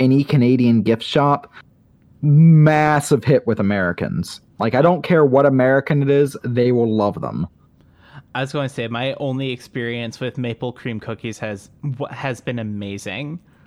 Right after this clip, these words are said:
Speaker 2: So I'm really hype.
Speaker 1: Yeah, they are very good.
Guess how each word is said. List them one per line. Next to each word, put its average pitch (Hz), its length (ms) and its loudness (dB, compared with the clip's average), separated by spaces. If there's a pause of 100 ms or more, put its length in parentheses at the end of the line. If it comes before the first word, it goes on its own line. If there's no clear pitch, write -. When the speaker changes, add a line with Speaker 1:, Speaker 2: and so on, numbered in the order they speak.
(180)
Speaker 2:
So - 280 -10
I'm 135 300 -4
really 117 260 -4
hype. 104 320 -8 (1200)
Speaker 1:
Yeah, 117 360 2
they 143 240 4
are 135 180 2
very 117 480 2
good. - 380 -6